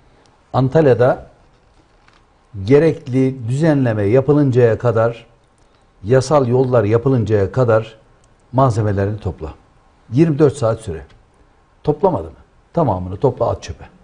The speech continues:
Bu kadar. Yapılacak işlem tek bu.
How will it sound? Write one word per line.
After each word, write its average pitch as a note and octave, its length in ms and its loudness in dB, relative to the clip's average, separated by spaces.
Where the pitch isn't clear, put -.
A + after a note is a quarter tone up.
Bu G3+ 60 0
kadar. - 380 -12
Yapılacak G3+ 440 2
işlem A#3 220 -6
tek B3 240 -4
bu. - 140 -8